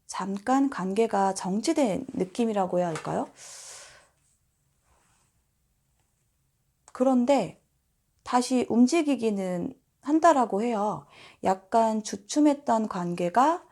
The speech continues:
조금씩은 친밀해질 수 있다. 그리고 감정이 조금은 상승될 수도 있겠다.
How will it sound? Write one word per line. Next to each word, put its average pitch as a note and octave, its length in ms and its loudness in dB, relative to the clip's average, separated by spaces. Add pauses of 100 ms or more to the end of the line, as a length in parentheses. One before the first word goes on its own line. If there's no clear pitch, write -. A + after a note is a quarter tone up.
(260)
조금씩은 B3+ 800 -2
친밀해질 E4+ 580 0
수 G3+ 200 -8
있다. E3 640 -4 (280)
그리고 F#3+ 420 2
감정이 G3 720 0 (180)
조금은 G3+ 640 0
상승될 D#4+ 580 0
수도 - 360 -8
있겠다. F#3+ 600 -6